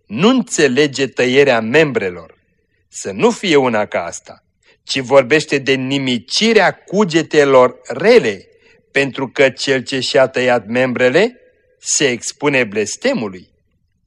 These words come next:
A tăia membrele este un lucru diavolesc. Este născocirea Satanei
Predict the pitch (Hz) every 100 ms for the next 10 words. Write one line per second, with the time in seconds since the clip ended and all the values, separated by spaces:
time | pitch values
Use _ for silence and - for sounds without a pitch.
0 | _ _ _ _ - 147 - 143 147 196
1 | 226 196 226 214 214 208 208 135 131 269
2 | - 160 143 135 160 160 131 135 135 113
3 | 113 98 - _ _ _ _ _ - 131
4 | 175 - 143 139 135 - 127 - 143 117
5 | 110 95 95 165 185 202